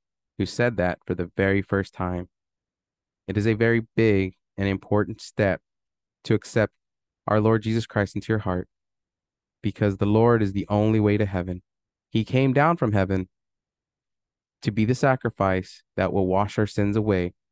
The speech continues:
but we have to believe and trust in him and accept them into our heart and acknowledge that he is the God of all gods,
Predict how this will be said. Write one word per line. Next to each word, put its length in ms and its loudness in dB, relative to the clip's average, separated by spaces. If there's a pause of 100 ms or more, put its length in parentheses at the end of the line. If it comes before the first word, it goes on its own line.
(480)
but 120 2
we 120 -2
have 340 -2
to 120 -2
believe 520 0
and 200 -6
trust 340 -4
in 120 -2
him 260 -4 (460)
and 120 0
accept 420 -4
them 160 -2
into 260 -2
our 140 4
heart 380 0 (1160)
and 180 0
acknowledge 540 2
that 220 -4
he 260 0
is 120 0
the 100 -2
God 420 2 (380)
of 160 -2
all 200 2
gods, 460 -2